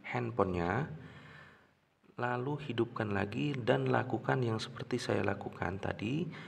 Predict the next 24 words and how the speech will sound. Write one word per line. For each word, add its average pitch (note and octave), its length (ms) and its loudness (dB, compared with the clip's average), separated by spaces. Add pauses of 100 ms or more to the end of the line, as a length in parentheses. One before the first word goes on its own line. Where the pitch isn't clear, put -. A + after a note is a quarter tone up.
(200)
tekan D#3 640 2 (480)
secara B2+ 800 2 (240)
tiga A#2+ 480 4
kali A2 560 4
ya, C3 160 -4
secara G2+ 480 2
cepat - 280 0 (120)
ya, A#2 240 -4 (320)
tombol G#2 480 -2
home - 400 -6
ini. G2 320 0 (720)
Oke, F#3 240 0 (480)
setelah D3 400 2
muncul C3+ 320 4
tampilan A2+ 400 4
seperti G#2 400 -2
ini, D3+ 240 0
kita D3+ 560 0
tuliskan C3+ 880 -2 (1200)
huruf B2+ 240 -2 (320)
L C3 160 4
ya F#2+ 160 0
teman-teman G2+ 560 0
ya - 80 -4